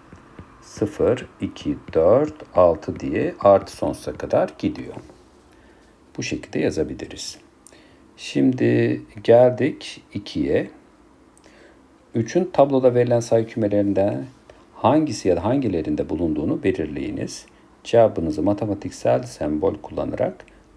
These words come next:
nasıl gösterebilirsiniz? Açıklayınız. Şimdi üç hangisinde var?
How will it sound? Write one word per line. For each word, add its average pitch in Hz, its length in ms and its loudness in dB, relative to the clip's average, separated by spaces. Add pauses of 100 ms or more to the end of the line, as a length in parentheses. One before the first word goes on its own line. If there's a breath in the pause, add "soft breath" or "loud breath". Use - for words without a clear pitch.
nasıl 151 300 -6
gösterebilirsiniz? - 1200 -10
Açıklayınız. - 760 -8 (380 loud breath)
Şimdi 127 300 0
üç 151 220 0
hangisinde 107 760 0
var? 143 340 2